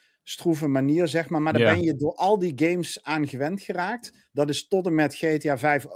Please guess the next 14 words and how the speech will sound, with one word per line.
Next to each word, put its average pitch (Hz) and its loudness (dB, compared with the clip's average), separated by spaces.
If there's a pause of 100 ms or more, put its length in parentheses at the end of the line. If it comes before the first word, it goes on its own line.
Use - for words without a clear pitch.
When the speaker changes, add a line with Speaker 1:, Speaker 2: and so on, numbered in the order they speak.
Speaker 1:
is 170 -6
dat 151 -4
ook 139 0
nooit 147 4
anders 156 -4
geweest. 180 -2 (600)
Ook 180 6
het 156 0
oproepen 170 0
van 135 -2
wapens 151 2
bijvoorbeeld, 151 2
dat 147 -2
ga-, 170 -2